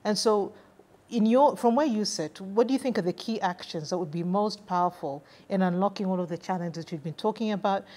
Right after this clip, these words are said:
that we're all very aware of, but also in a way that allows the micro and small enterprise to reap the rewards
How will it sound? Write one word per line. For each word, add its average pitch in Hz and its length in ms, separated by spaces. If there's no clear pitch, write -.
that 175 100
we're 165 80
all 196 220
very 175 240
aware 180 440
of, 170 200
but 240 100
also 330 280
in 240 80
a 226 60
way 233 200
that 220 240
allows 208 480
the 196 100
micro 196 300
and 190 80
small 190 260
enterprise 175 580
to - 160
reap 202 260
the 202 80
rewards 175 560